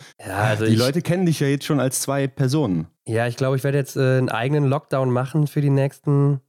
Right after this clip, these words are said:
Speaker 1: zehn Jahre oder so, um, äh,
Speaker 2: <laughs>
Speaker 1: einfach Männchen zu vermeiden und, äh, mögliche Viren. Also keine Ahnung, was da los ist. Normalerweise bin ich nie krank, ne? Nie krank in den
Speaker 2: Ja.
Speaker 1: letzten zehn Jahren. Ich kann's wirklich an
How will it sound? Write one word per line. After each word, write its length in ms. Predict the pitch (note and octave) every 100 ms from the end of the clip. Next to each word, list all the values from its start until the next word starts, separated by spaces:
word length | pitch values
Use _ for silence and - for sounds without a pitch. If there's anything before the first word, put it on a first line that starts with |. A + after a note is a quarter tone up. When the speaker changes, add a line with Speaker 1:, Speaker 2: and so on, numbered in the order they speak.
| _
Speaker 1:
zehn 260 | - C#3 C3+
Jahre 340 | B2+ C3+ D3
oder 260 | D3 C#3+ C3+
so, 380 | C3+ D3 D3+ B2
um, 260 | A#2+ B2 A#2+
äh, 40 |
Speaker 2:
<laughs> 120 | B2
Speaker 1:
einfach 360 | A#2 B2 C3 A#2+
Männchen 320 | B2+ B2+ C3+
zu 140 | - C3
vermeiden 560 | B2 A#2 A#2+ B2+ B2+
und, 340 | A#2+ A#2+ A#2+ B2
äh, 140 | A#2+
mögliche 460 | A#2+ B2 - A#2+ A2+
Viren. 400 | A#2 C3 C#3+ C3+ _ _
Also 160 | - G#2
keine 240 | - G2+
Ahnung, 160 | G2 F#2+
was 140 | G2
da 80 | -
los 260 | G2+ G#2+ F#2
ist. 340 | A#2 C#3 - _ -
Normalerweise 460 | G#2+ D3+ G3+ F#3+
bin 80 | E3
ich 100 | D3
nie 120 | E3+ A3
krank, 340 | F3 B2 G2
ne? 140 | B2+
Nie 180 | D#3+ G3
krank 300 | - E3+ F3+
in 60 | E3
den 80 | A2
Speaker 2:
Ja. 60 |
Speaker 1:
letzten 180 | E3 D3
zehn 180 | D#3+ D3
Jahren. 240 | D3 D#3
Ich 80 | C#3
kann's 220 | D#3 C#3
wirklich 260 | C#3+ C#3+ C3+
an 240 | C3 B2+